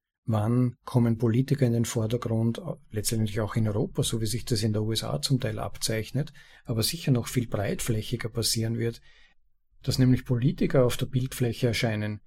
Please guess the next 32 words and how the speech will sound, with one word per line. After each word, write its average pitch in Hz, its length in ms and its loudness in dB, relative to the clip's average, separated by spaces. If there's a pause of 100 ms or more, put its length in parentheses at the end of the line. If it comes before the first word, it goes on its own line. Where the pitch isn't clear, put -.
(280)
die 123 200 2
tatsächlich - 640 -2
wieder 120 200 2
die 120 100 0
Interessen 113 540 2
der 113 80 -2
Bürger 139 340 2
verfolgen 120 520 0
und 127 140 2
die 156 60 2
vor 190 200 0
allem 156 260 2 (160)
realitätsbezogen 139 1400 2
agieren, 101 640 -4 (240)
die 135 80 6
realitätsbezogene 135 1200 2
Politik 101 480 -8
machen, 104 400 -12 (720)
die 131 60 6
nicht 135 240 6
nur 131 100 8
versuchen, 139 540 0
ständig 120 360 0
mit 117 140 0
irgendwelchen 127 440 -2
absurden 139 540 2
Horrorszenarien 110 1160 0 (100)
die 127 60 4
Leute 113 380 0
vor - 180 0
sich - 240 -4
herzutreiben 113 920 0